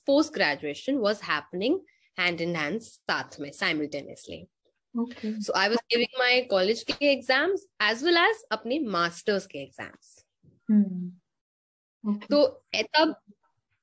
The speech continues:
Speaker 1: तब ऐसा नहीं था कि नहीं करना है, क्योंकि हम पूरा कर रहे हैं, तो मुझे तब अपना मास्टर्स कंप्लीट करना ही था।
Speaker 2: हम्म।
Speaker 1: मेरे father wanted me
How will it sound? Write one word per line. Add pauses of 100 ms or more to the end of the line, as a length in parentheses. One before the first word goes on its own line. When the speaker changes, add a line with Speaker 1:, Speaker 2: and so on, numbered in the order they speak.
(340)
Speaker 1:
तब
ऐसा
नहीं
था
कि
नहीं
करना
है,
क्योंकि
हम
पूरा
कर
रहे
हैं,
तो
मुझे
तब
अपना
मास्टर्स
कंप्लीट
करना
ही
था।
Speaker 2:
हम्म। (1120)
Speaker 1:
मेरे
father
wanted
me